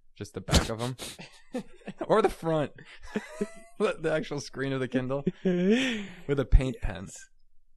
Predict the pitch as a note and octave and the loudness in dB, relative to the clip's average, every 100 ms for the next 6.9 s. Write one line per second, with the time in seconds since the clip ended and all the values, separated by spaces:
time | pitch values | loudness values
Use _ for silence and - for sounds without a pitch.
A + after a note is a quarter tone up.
0 | - - - - A#2+ C#3 C#3+ A2+ - - | -20 -20 -20 -20 -10 -6 -6 -8 -12 -14
1 | - - - - - - - - - - | -16 -18 -18 -18 -20 -20 -20 -20 -20 -20
2 | _ - - - - - - - - D3 | _ -20 -20 -20 -20 -20 -20 -20 -6 2
3 | E3 D#3+ C#3 A#2+ - - - - - A#2 | 6 8 6 4 -6 -16 -14 -16 -6 -2
4 | A2+ A2+ - _ C3+ C#3+ C3+ - - B2+ | 0 -2 -6 _ -6 -4 -6 -6 -2 0
5 | A#2+ - - - A#2+ A2 - A2+ G2 G#2 | 0 -6 -20 -12 -8 -6 -4 -4 -4 -6
6 | F#2+ - - - - A#2 G#2 F#2+ F#2 | -8 -12 -20 -20 -14 -8 -6 -6 -8